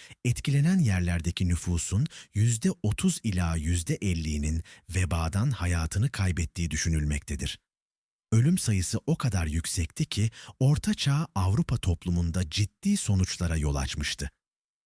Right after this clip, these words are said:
Bazıları bu hastalığın Tanrı'nın laneti olduğunu, bazıları ise cadıların sebep olduğunu düşündü. Fakat sebebi pestis bakterisi tarafından enfekte olmuş kemirgenler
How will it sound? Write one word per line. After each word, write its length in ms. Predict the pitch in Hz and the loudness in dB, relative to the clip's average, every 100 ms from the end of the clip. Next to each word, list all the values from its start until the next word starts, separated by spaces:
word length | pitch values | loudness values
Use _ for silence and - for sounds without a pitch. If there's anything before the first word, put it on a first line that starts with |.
| _ 90 | _ -2
Bazıları 640 | 107 139 104 87 85 80 | 2 2 2 0 0 0
bu 80 | 147 | 0
hastalığın 560 | 117 - 87 78 80 | 0 0 -2 0 -2
Tanrı'nın 680 | - 78 87 85 90 139 92 | -2 0 0 2 2 2 2
laneti 380 | 82 78 76 127 | 0 0 0 0
olduğunu, 540 | 85 71 71 67 87 - - - - | 0 -2 -4 -2 -4 -6 -20 -18 -4
bazıları 500 | 165 208 170 143 139 | 0 2 2 2 2
ise 380 | 120 - 110 170 - | 2 0 -2 -2 -4
cadıların 480 | 98 107 101 98 127 | 0 2 2 2 0
sebep 420 | 151 92 87 92 | 0 0 0 0
olduğunu 420 | 80 73 76 76 | 0 -2 -2 -2
düşündü. 420 | 71 - 67 62 69 _ - - | -2 -4 -4 -4 -8 _ -20 -6
Fakat 380 | 139 - 101 | -4 -2 -4
sebebi 500 | - - 87 80 98 | -2 -2 -2 0 -2
pestis 600 | - - 95 - - - | -2 0 0 0 -4 -2
bakterisi 520 | 92 82 - 80 78 - | -2 -4 -2 -4 -2 -2
tarafından 580 | 85 76 78 69 80 - - - 110 | -2 -2 -4 -2 -4 -4 -12 -4 0
enfekte 480 | 104 - 104 - | 2 2 -2 0
olmuş 340 | 135 82 80 - | 0 2 0 -2
kemirgenler 800 | - 82 73 80 71 76 135 | -2 -2 -2 -2 -2 0 0